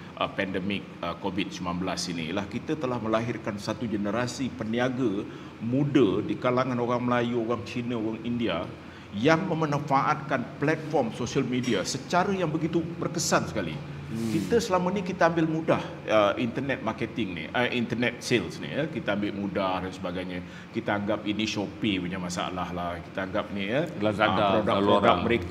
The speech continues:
Speaker 1: syarikat-syarikat besar. Tiba-tiba kita lihat isteri, apa nama, suri rumah menjual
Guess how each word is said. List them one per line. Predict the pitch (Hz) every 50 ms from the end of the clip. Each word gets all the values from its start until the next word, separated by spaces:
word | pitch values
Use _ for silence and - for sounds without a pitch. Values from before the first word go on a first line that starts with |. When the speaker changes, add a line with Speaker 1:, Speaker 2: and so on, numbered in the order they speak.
| - -
Speaker 1:
syarikat-syarikat | - 139 120 117 113 - 135 - - - 113 113 - 120 - -
besar. | 110 - - 123 95 120
Tiba-tiba | - - 160 160 202 - 220 196 208 247 247 233 - - -
kita | - - - 185 170
lihat | 196 180 190 208 208 208 - - - - - - - - - - - - - - - - -
isteri, | - 160 - - - 208 233 226 226 - - - - - -
apa | - 143 - - 185
nama, | 180 185 180 185 185 175
suri | 160 - 180 202 220 214 214
rumah | 214 214 175 131 113 98 98 - - - - -
menjual | - 143 170 175 160 190 208 208 220 196 190 190 190 180